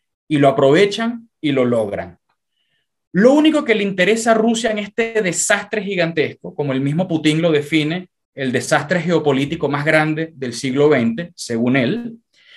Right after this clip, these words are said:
lo único que le interesa a Rusia es que se mantenga algún tipo de hilo,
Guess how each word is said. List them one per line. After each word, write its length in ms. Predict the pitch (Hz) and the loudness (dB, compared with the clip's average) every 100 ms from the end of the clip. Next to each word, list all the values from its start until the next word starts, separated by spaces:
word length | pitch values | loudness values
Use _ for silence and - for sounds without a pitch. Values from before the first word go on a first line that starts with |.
| - - | -16 2
lo 120 | 185 | 4
único 280 | 233 262 247 | 4 2 2
que 100 | 220 | 0
le 60 | |
interesa 440 | 196 170 175 175 202 | 2 2 2 2 0
a 40 | |
Rusia 420 | 185 202 190 214 | 2 2 2 -2
es 300 | 196 180 175 | 0 -4 -8
que 320 | - 196 196 - _ _ _ _ _ _ _ _ _ _ _ _ _ | -4 -2 -2 -8 _ _ _ _ _ _ _ _ _ _ _ _ _
se 300 | - 226 220 | -2 4 6
mantenga 580 | 220 220 233 269 277 | 4 2 2 2 4
algún 320 | 262 233 240 233 | 2 2 -2 -2
tipo 340 | 254 226 247 | -4 0 0
de 120 | 214 | 2
hilo, 600 | 202 254 214 139 117 - | 2 2 2 0 -2 -10